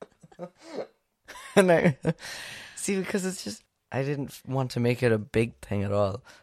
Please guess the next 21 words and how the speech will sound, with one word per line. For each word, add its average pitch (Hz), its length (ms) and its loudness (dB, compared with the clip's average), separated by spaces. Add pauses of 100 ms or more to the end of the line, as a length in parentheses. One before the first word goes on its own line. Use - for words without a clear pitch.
(120)
So - 200 -4
I 117 60 4
just 117 240 -2
went 120 260 0
in, 117 300 2 (460)
I 113 80 -2
woke 113 340 0
him 113 140 -2
up, - 240 -2 (280)
and 104 140 -4
I 104 120 -2
was 107 120 -2
holding 113 400 0
the 107 80 0
hoodie, 110 400 -2 (380)
and 104 100 0
I 104 40 2
said, 107 260 2 (680)
"I'm 110 140 0
just, 127 180 0
um, 127 280 4